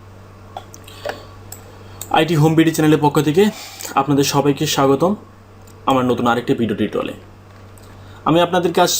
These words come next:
এক কথা বলবো, সেটা হচ্ছে টি-, যে ইন্ট্রো। আপনি আপনাদের চ্যানেলের জন্য সুন্দর একটি ইন্ট্রো কীভাবে বানাবেন, ওকে? So, ইন্ট্রো বানাবেন সেটা মোবাইল দিয়ে। আজ আমি আপনাদের দেখাবো ইন্ট্রো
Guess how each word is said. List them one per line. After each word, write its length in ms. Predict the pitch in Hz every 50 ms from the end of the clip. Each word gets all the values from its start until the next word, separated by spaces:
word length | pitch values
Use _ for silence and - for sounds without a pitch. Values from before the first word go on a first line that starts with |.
| - - - -
এক 100 | 143 - - - -
কথা 140 | 170 151 160 156 160
বলবো, 220 | 160 147 147 143 139 156 175 170 -
সেটা 160 | - 156 156
হচ্ছে 200 | 156 156 - 160 147 147
টি-, 240 | 160 156 143 - - - - - - - - - - - - - - - - - - - - - - - - - - - - - - - - - - - - - - - - 139 123
যে 140 | 135 143 143 135 135 135 139 151 - - -
ইন্ট্রো। 300 | 175 165 147 180 160 117 98 - - - - - -
আপনি 220 | 131 135 - 143 143 143
আপনাদের 360 | 139 135 - 143 135 143 139 -
চ্যানেলের 420 | - 147 139 139 139 143 147 143 135 139
জন্য 180 | 135 123 120 120 123 131 143 143 -
সুন্দর 220 | 156 147 147 147 147 139
একটি 140 | 143 - 151 - 160 156
ইন্ট্রো 200 | 151 147 147 180 175 175
কীভাবে 240 | - 147 120 113 107 95 98
বানাবেন, 280 | 98 98 98 101 101 - - - - - - - - - - - - - - - - - - - - - - - - - - - -
ওকে? 160 | 135 151 190 202 - - - - - - - - - - - - - - - - - - -
So, 60 | 160 165 -
ইন্ট্রো 260 | 196 190 185 180 214 220 214 214
বানাবেন 360 | 208 208 208 196 196 165 175 202 208
সেটা 280 | - - 196 180 180 175 170 170 165 165 165
মোবাইল 240 | 165 165 170 165 160 160 151
দিয়ে। 140 | 151 160 202
আজ 140 | 202 165 147 151
আমি 100 | 147 151 156
আপনাদের 400 | 139 147 147 147 139 147 147 135
দেখাবো 400 | 143 135 135 143 139 135 135 143 160 185 180 - 151
ইন্ট্রো 220 | 139 135 135 151